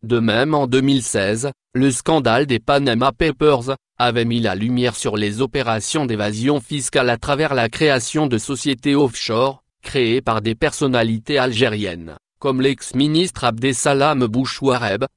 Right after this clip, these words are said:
ou par des hommes d'affaires comme Issa Rebrab, patron du groupe Cevital. Rien n'avait été mis en œuvre pour récupérer les sommes qui y avaient été déposées au mépris de la loi algérienne.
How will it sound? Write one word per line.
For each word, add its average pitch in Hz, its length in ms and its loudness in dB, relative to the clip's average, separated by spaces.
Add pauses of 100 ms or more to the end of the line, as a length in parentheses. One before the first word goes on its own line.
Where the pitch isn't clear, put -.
(120)
ou 147 100 2
par 120 240 -2
des 120 200 0
hommes 123 140 2
d'affaires 113 500 2
comme 135 220 0
Issa 135 300 -2
Rebrab, 101 580 -4 (220)
patron 120 400 -2
du 110 120 -4
groupe 123 380 2
Cevital. 107 680 -6 (420)
Rien 131 380 0
n'avait 151 240 0
été 120 400 -2
mis 143 180 0
en 123 220 4
œuvre 117 300 0
pour 120 280 -2
récupérer 127 560 0
les 127 140 2
sommes 151 240 2
qui 120 200 -4
y 127 120 4
avaient 123 160 4
été 127 400 -2
déposées 127 480 0
au 113 100 4
mépris 143 460 -2
de 156 80 2
la 123 100 2
loi 113 240 2
algérienne. 104 880 -4